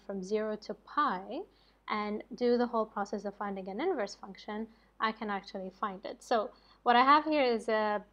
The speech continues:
nicely laid out graph, but what I had, did in the graph is that the x and the y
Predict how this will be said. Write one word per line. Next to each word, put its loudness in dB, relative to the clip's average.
nicely -6
laid -6
out -4
graph, -2
but 2
what 0
I 2
had, -4
did 0
in -2
the -4
graph -4
is -14
that -6
the -6
x -8
and 0
the -2
y -2